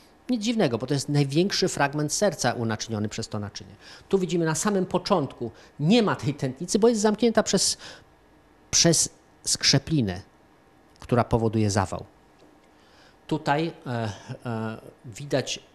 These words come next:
że przywróciliśmy już przepływ przez tętnicę wieńcową, ale jeszcze nie wszczepiliśmy stentu. I jeśli tak byśmy to pozostawili,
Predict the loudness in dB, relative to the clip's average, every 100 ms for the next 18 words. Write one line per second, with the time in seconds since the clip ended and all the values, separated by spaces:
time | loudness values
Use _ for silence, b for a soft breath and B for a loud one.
0 | -10 -6 -6 -4 -4 -4 -6 -8 -6 -6
1 | -4 -6 -6 -8 0 0 0 -4 -8 -6
2 | -6 -6 -8 -10 -8 -8 -8 -8 -8 -6
3 | -6 B B B 2 4 6 2 0 -2
4 | -4 -2 -4 -2 -4 -2 0 0 2 2
5 | 2 -4 -14 -18 B B B B 4 4
6 | 2 2 2 4 4 4 2 0 2 2
7 | 2 2 4 2 2